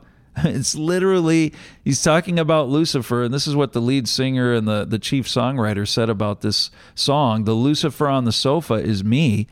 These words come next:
It's the worst of me that can come out in times of distress or stress or anxiety. Everybody can kind of become the person they don't want to be, and I was dealing with that person in the song. This is two sides of the same person."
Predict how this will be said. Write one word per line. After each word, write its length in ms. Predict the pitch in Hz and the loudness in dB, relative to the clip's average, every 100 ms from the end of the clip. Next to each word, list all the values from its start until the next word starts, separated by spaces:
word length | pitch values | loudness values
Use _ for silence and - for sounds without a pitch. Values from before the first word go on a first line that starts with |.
| - - | -14 -8
It's 220 | - 123 - | -4 -4 0
the 160 | 135 | 0
worst 480 | 123 131 165 175 - | 2 2 2 0 0
of 160 | 135 127 | -2 0
me 200 | 123 123 | 2 2
that 160 | 117 | 0
can 140 | - 113 | -2 -4
come 280 | - 143 135 | -2 -2 0
out 200 | 127 120 | -2 -2
in 120 | 110 | -2
times 400 | 131 120 120 110 | -2 -2 -2 -4
of 80 | 104 | -6
distress 600 | 107 - 135 123 127 110 | -6 -4 -2 0 -2 -4
or 60 | |
stress 460 | 104 - 123 120 - | -6 -2 -2 -2 -2
or 40 | |
anxiety. 680 | 110 107 110 117 123 127 - | -2 -2 0 0 0 -2 -2
Everybody 480 | 127 143 139 151 143 | -2 -2 0 0 0
can 260 | 131 120 - - - - - _ _ _ _ | 0 -2 -4 -18 -20 -20 -20 _ _ _ _
kind 220 | - 151 | -2 0
of 100 | 127 | 2
become 520 | 101 113 - 160 165 147 | 2 0 0 0 2 0
the 80 | |
person 420 | - 156 151 - 127 | 0 0 0 0 0
they 140 | 120 | 0
don't 260 | 123 127 123 | 0 0 0
want 180 | 123 | 0
to 60 | 110 | 0
be, 280 | 107 143 120 | 2 2 2
and 80 | 110 | 2
I 100 | 110 | 0
was 140 | 107 | -2
dealing 440 | 101 113 147 127 | -2 0 0 0
with 140 | 113 - | -2 -2
that 200 | 104 98 | -4 -2
person 360 | 120 104 - | -2 -2 -2
in 120 | 104 98 | -2 -2
the 60 | |
song. 340 | - 107 101 117 | -2 0 0 0
This 180 | 104 | -2
is 140 | 127 - | -2 -4
two 280 | - 151 139 | -4 -2 -2
sides 420 | - 139 131 117 | 0 -2 -2 -2
of 100 | 104 | -4
the 80 | 101 | -4
same 380 | - 127 117 | -2 -2 -2
person." 480 | - 147 139 - 87 | -2 -4 -4 -8 -12